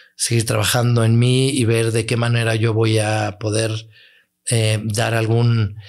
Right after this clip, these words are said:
este, porque no tengo muy claro todavía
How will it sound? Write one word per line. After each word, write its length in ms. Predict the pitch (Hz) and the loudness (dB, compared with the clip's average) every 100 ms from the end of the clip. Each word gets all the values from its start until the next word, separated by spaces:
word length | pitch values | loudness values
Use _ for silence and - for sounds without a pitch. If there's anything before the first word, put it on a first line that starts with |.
| - _ - | -20 _ -6
este, 1000 | 110 104 - - 110 107 104 101 101 | -2 -2 -2 -2 -2 0 0 0 -2
porque 200 | 101 104 | -4 -2
no 140 | 120 117 | 0 0
tengo 180 | 131 127 | 0 0
muy 160 | 123 | 0
claro 400 | 123 123 120 110 | 0 0 0 0
todavía 580 | 120 113 113 117 104 - | 0 0 0 0 -2 -8